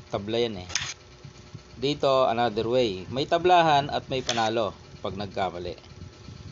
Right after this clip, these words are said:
Okay, dalawang kain. Pwede dito. Pwede dito. Yan, dalawang bagay. Unahin natin dito.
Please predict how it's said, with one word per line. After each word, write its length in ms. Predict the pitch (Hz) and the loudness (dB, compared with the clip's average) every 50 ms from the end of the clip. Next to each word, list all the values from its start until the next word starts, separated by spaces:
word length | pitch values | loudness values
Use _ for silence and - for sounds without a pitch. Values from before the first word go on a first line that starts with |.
| - - | -16 -12
Okay, 400 | - 101 104 104 101 127 123 113 | -10 -8 -6 -2 0 0 0 0
dalawang 400 | 104 110 117 123 131 135 131 131 | 2 0 2 2 4 2 2 2
kain. 480 | 135 139 139 139 151 151 139 120 101 95 - - - | 4 4 6 6 4 4 2 0 -4 -8 -12 -12 -8
Pwede 240 | 113 107 107 113 120 | -8 -6 -4 -4 -4
dito. 320 | 120 131 131 131 - 123 123 123 127 123 - - - - - - - - - - - - - - - - - - - - | -4 -4 -6 -2 0 0 2 2 2 2 2 2 2 0 -2 -4 -8 -14 -18 -18 -18 -20 -20 -20 -20 -20 -20 -20 -20 -10
Pwede 240 | - - 117 110 113 | -6 -4 -2 -2 -2
dito. 480 | 107 113 113 113 113 143 139 123 110 95 - - - - - - - - | -2 -2 -2 -2 0 2 2 2 2 -2 -6 -6 -2 -2 0 0 0 -2
Yan, 320 | 104 104 107 107 101 95 | -2 -4 -4 -4 -4 -6
dalawang 320 | 90 104 104 107 110 110 107 | -6 -4 -4 -4 -4 -2 -2
bagay. 400 | 107 104 104 101 113 113 107 104 | -2 0 0 0 -2 -2 -2 -2
Unahin 320 | 107 120 123 123 131 123 | -2 -2 0 0 0 0
natin 240 | 123 123 120 131 117 | 0 -2 -2 -4 -4
dito. 400 | 117 120 120 117 - 143 135 | -4 -2 -4 -2 -2 -2 -2